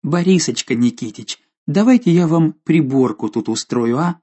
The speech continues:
«Да нет, я не устала вовсе, а только лишь одно сплошное удовольствие будет убираться в этом доме». Глазам своим не веря, Борис наблюдал, как переодевшаяся в халатик Таисия, рьяно со шваброй и ведрами,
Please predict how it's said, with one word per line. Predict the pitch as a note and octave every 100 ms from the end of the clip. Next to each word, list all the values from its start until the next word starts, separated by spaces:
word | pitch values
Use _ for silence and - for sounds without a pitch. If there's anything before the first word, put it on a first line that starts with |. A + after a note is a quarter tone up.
| _ _ C#3+
«Да | B2 F#3
нет, | G3 A3 A3+
я | G#3+
не | A#3 B3
устала | B3+ - - - B3 G3 D#3
вовсе, | C3 C#3 - B2 - - _
а | D3+ D3+
только | E3 D#3
лишь | E3 D#3 - _ -
одно | G3 F#3+
сплошное | G3 - G3 - G3+
удовольствие | F#3+ F#3+ F#3 G#3+ G3 -
будет | C#3+ D#3+ D#3
убираться | D#3 D3+ E3+ E3+ C3+
в |
этом | D3 D#3 C#3
доме». | C#3 A2+ A2 - _ _ _ _ _ -
Глазам | C#3+ E3 D3+ D3
своим | - - C3
не | C3
веря, | C3 D#3 C#3 - _ _ -
Борис | B2+ C3+ D#3 -
наблюдал, | C#3+ C#3+ D3+ D#3 C#3+ _ _ _
как | D3
переодевшаяся | C3+ D3 D3 D#3+ D#3 C#3+ C#3+
в | -
халатик | C#3+ D3 D#3 - -
Таисия, | B2+ D3+ E3 D3+ B2 - _ _
рьяно | C3+ C3 E3+ E3 C#3+
со | D3
шваброй | D3 C3 D#3+ D3+ C#3+ C#3
и |
ведрами, | B2+ F#3 E3+ E3 D#3